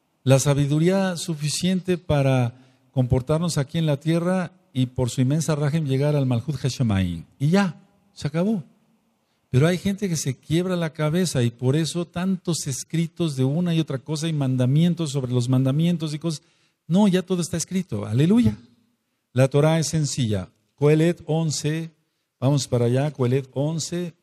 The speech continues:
verso cinco. Coelet once, verso cinco. Es el libro que más habla sobre la sabiduría. ¿Sí lo tienen? Omenaj.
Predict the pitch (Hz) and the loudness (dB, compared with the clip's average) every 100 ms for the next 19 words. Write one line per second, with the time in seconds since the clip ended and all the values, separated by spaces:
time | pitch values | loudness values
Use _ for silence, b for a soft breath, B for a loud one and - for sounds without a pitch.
0 | _ 107 131 143 - 151 143 - - 143 | _ -2 0 0 -2 -6 -6 -8 -2 0
1 | 127 104 87 80 _ _ _ _ _ _ | 0 -2 -10 -16 _ _ _ _ _ _
2 | _ _ _ _ _ _ - 110 123 139 | _ _ _ _ _ _ -4 2 4 4
3 | 135 143 156 190 170 - 202 233 - _ | 2 -2 2 2 0 -2 -4 -4 -10 _
4 | _ _ _ _ _ _ 98 107 113 110 | _ _ _ _ _ _ -4 0 0 0
5 | 143 139 - 196 180 117 - 156 202 185 | -2 -2 0 0 0 0 0 -2 0 -2
6 | 156 160 160 143 156 151 139 139 123 120 | -2 -2 -2 -2 -2 -2 -4 -2 0 0
7 | - 117 113 101 90 82 - _ _ _ | 0 -2 0 0 -2 -6 -14 _ _ _
8 | _ _ _ _ _ _ _ _ _ _ | _ _ _ _ _ _ _ _ _ _
9 | _ _ _ _ _ _ _ _ _ _ | _ _ _ _ _ _ _ _ _ _
10 | _ _ - 135 147 147 160 185 294 247 | _ _ -4 2 2 2 -2 -2 -4 -8
11 | _ _ _ _ _ _ _ _ 143 143 | _ _ _ _ _ _ _ _ 2 4
12 | 117 107 110 | 4 4 -2